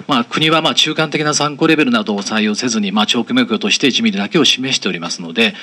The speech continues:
やはり一ミリということが、まあ、い-、どの、どの時点で達成すべき目標なのかということは、なかなか国民には分かりにくいということもあります。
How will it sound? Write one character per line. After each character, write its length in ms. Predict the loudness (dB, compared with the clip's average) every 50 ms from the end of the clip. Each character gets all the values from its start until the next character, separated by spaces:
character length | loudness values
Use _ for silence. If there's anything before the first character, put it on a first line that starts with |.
| -14 -14 -14 -16 -12 -6
や 100 | -2 0
は 80 | 0 0
り 60 | 0
一 180 | 0 0 2
ミ 100 | 2 0
リ 60 | 0 0
と 100 | -2 -4
い 80 | -4 -4
う 60 | -4
こ 120 | -6 -8 -4
と 140 | -2 0
が、 240 | 0 2 0 0 -2 -8 -12 -6
ま 100 | -2 -2
あ、 20 | 0
い-、 120 | 0 0
ど 200 | 0 0 2 4
の、 140 | 4 4 2
ど 220 | 2 2 2 2
の 100 | 2 2
時 140 | 2 2 0
点 100 | 0 0
で 100 | 0 0
達 260 | 0 0 -2 -2 -2
成 120 | -2 -2 -2
す 100 | 0 0
べ 100 | -2 -2
き 60 | 0
目 160 | -2 -4 -2
標 160 | -2 -2 -2
な 80 | -2 -2
の 100 | -4 -4
か 120 | -6 -6
と 80 | -6 -6
い 20 |
う 20 | -8
こ 100 | -6 -2
と 80 | 0
は、 80 | 0 2
な 80 | 2 2
か 80 | 2
な 100 | 0 0
か 100 | -2 -6
国 160 | -6 -2 -2
民 80 | 0 0
に 60 | 2
は 100 | 0 0
分 60 | 0
か 80 | 0 -2
り 80 | 0 0
に 120 | 0 0
く 100 | 0 0
い 60 | 0 0
と 80 | -2
い 0 |
う 20 | -4
こ 100 | -6 -6
と 60 | -6
も 100 | -8 -8
あ 40 | -8
り 80 | -8
ま 100 | -8 -8
す。 140 | -8 -8 -10